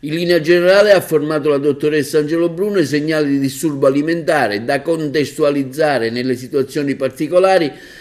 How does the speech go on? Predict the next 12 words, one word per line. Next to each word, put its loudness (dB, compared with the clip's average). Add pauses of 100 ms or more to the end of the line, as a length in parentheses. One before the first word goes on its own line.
(260)
possono 2
essere 2
variazioni 0
significative -2
nelle 0
abitudini 0
alimentari, -2
o 4
in 0
senso 0
restrittivo -4
o 6